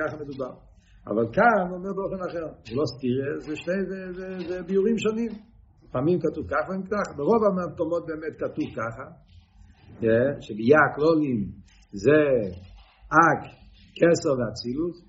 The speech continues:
אבל ברמז, שעל זה מדובר פה בתיבת נח, אז הגימל אילומס כלולים זה מה שאמרנו,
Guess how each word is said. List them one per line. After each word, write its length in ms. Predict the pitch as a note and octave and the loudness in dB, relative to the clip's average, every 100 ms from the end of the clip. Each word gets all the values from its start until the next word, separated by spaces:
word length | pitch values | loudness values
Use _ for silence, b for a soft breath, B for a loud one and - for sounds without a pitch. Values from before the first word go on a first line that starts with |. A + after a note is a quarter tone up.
| b b b | b b b
אבל 260 | A#2+ A#2+ B2 | 0 2 2
ברמז, 580 | A#2+ B2+ C3 F3+ A3 D3 - - - | 2 0 0 2 2 0 -2 -16 -20
שעל 240 | _ G#2+ G#2+ | _ -6 0
זה 180 | D3+ D#3+ B2 G2+ A2+ | 2 2 0 -2 -8
מדובר 380 | A2+ B2 D#3 D3 - | -6 0 4 2 2
פה 100 | D#3+ C3 A#2 | 0 0 -2
בתיבת 920 | D3 C#3+ C3 A#2+ G#2+ G2+ D3+ D#3 C#3 G3 | -4 -2 -2 -2 -4 -4 -2 -2 -4 0
נח, 480 | A#3 F#3+ D#3+ - - _ - | 4 4 2 -4 -18 _ -8
אז 120 | C#3 C3 C#3 | -2 0 0
הגימל 340 | C3+ G3+ F3 F3+ | 2 2 2 0
אילומס 320 | F#3+ F#3 - | 0 -6 0
כלולים 420 | G3+ A#3 G3 F3+ | 2 4 2 0
זה 180 | D#3+ E3+ E3+ E3 - - - - - _ _ - - | -2 -4 -6 -10 -18 -20 -20 -20 -20 _ _ -20 -6
מה 140 | C3 C3+ | -2 0
שאמרנו, 500 | D#3 E3+ F3+ C#3 | 2 4 4 2